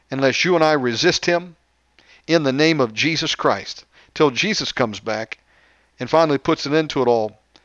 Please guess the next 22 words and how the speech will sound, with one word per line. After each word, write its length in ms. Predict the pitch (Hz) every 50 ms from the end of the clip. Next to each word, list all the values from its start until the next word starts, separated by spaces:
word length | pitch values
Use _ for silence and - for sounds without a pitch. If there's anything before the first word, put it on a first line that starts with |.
| _ _ _ _ _ _ _ _ _ _ _ -
But 140 | 135 139
in 100 | 139 139
that 160 | 143 156 170 147
meantime, 560 | 151 147 170 180 175 - - 147 131 127 127 123
you 180 | 135 180 196
and 80 | 165 156
I 140 | 165 165 147
have 100 | 135 127
been 140 | 120 123 120
called 460 | - - 143 139 131 127 123 117 123 _ _ _ _ _ _ _ _ _ _ _ _ _ _ -
and 160 | - 131 127
given 240 | 123 156 175 156 156
that 160 | 156 156 120
command 380 | 107 - 147 147 147 139 131 123
to 60 | 123
go 200 | 117 127 131 120 113 113 - - -
break 400 | - - 123 104 131 170 175 - -
them 140 | 180 170 156
forth 500 | - - 170 156 139 123 110 - - - _ _ _ _ _ _ _ _ _ _ _ -
out 200 | 147 165 170 160
of 120 | 139 113
there. 300 | 123 123 117 113 110 -